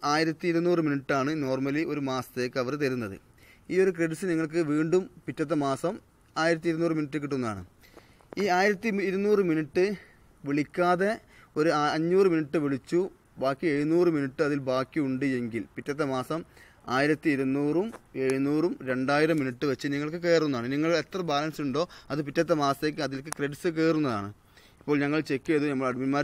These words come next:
check ചെയ്തു, ഓരോരുത്തർക്കും ആയിരത്തി എണ്ണൂറ്, ആയിരത്തി നാനൂറ് അങ്ങനെ വെച്ച് കിട്ടിയിട്ടുണ്ട്. അപ്പോൾ നിങ്ങൾ maximum ഈ ഒരു അറിവ് മറ്റുള്ള കൂട്ടുകാരിലേക്ക് എത്തിക്കണം, പ്രത്യേകിച്ച് പ്രവാസികളായ കൂട്ടുകാരിലേക്ക് നിങ്ങൾ എത്തിക്കണം. ഓക്കെ, അപ്പോൾ അത് അറിയാത്ത, ഈ ഒരു app install ചെയ്ത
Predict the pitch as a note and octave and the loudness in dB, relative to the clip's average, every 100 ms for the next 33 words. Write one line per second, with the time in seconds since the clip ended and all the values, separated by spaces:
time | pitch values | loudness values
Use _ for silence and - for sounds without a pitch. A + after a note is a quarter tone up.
0 | C#3 B2 C#3 B2+ C3 C3 C3 D3 B2 C3 | -2 -6 -2 -2 -2 -6 -4 -2 -2 -4
1 | - C3 B2 C3 C#3+ B2 B2 A#2+ - D3 | -4 -4 -2 -2 -2 -4 -6 -8 -4 -6
2 | - - - _ - B2 B2+ C3 C#3 D#3 | -6 -20 -20 _ -8 -4 -2 0 0 0
3 | F3 C3+ C#3+ D3 C#3 D3 C3+ C3+ C3 A#2+ | -2 -2 0 -2 -2 -6 -2 -2 -2 -2
4 | D#3+ - - - - D#3 D3+ E3+ E3 C#3+ | -2 -4 -16 -20 -6 -4 0 0 -2 -2
5 | D#3 - F3 E3+ - _ - C#3 C#3+ C#3+ | -4 -6 -6 -6 -8 _ -6 -4 -2 -4
6 | - _ _ A#2+ A#2+ B2+ B2 B2 - A#2+ | -8 _ _ -8 -4 -4 -4 -8 -12 -14
7 | - C#3 B2+ A#2 A#2 B2 B2 B2 A2 A#2+ | -6 -4 -2 -4 -4 -4 -4 -6 -10 -8
8 | A#2 G#2 A#2 B2+ D#3 E3 E3 F3 E3+ D#3 | -8 -10 -8 -6 -4 -2 -2 -2 -2 -2
9 | D3+ C#3+ C#3 C#3 C#3+ D#3 D3 D3+ E3 D#3 | -2 -4 -2 -2 -4 -6 -8 -8 -8 -8
10 | A#2 G2+ - - - - - _ D3+ D3 | -8 -12 -14 -20 -20 -20 -20 _ -8 -4
11 | G#3+ A3 - - - - _ - C3+ D#3+ | -4 -6 -14 -20 -20 -20 _ -14 -4 -4
12 | - C#3+ E3 F3 - - - - - - | -2 0 2 0 -2 -8 -14 -20 -20 -20
13 | - - E3 G3 F#3+ F3+ - F3+ E3 - | -20 -6 4 6 6 4 2 -2 -2 4
14 | A3+ A3+ F#3 | 4 6 4